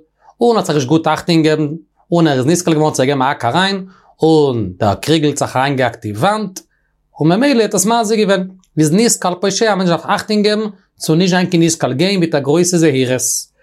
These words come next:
און דאס מיינט ער, אויב זיי עס קאווען צו אראפנעמען אדער עס נישט קל איז, ער חייב, אויף די נזקים, וואס זיי געשען שפעטער פון די חרוסים אדער פון די וואסער.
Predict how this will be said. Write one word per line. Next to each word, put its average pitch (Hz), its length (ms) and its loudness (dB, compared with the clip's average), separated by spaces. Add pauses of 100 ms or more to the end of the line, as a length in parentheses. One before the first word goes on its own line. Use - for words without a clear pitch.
(280)
און 147 60 0
דאס 214 180 2
מיינט 180 260 0
ער, 160 100 -2 (180)
אויב 254 140 2
זיי 147 220 0
עס 143 140 -2
קאווען 143 340 -2
צו 151 120 -4
אראפנעמען 139 540 -2
אדער 139 160 0
עס 127 120 -2
נישט 139 260 0
קל 135 220 -2
איז, 139 120 -2
ער 165 60 0
חייב, 208 400 -2 (360)
אויף 147 80 0
די 160 140 2
נזקים, 165 340 0
וואס 147 160 0
זיי 151 100 0
געשען 151 260 0
שפעטער 160 380 -2
פון 139 120 -6
די 127 60 -2
חרוסים 135 460 0
אדער 127 120 0
פון 131 100 -2
די 123 80 2
וואסער. 98 320 -2